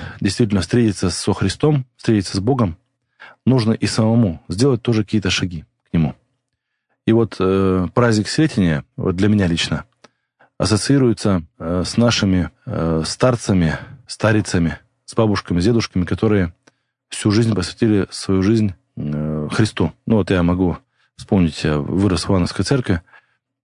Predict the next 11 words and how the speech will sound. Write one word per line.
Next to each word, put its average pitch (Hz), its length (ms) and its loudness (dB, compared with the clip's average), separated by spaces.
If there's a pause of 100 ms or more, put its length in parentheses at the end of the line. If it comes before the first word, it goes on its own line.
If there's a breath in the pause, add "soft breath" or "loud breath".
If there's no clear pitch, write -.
(200)
там 78 240 -4 (220)
наши 87 300 0
старицы, 101 560 -2 (640 loud breath)
Анна, 101 540 2 (380 loud breath)
которая 92 260 0
первая 87 320 2
пела 87 200 0
на 82 120 0
клиросе, 98 540 0 (180)
Анна, 98 280 2
которая 87 460 -2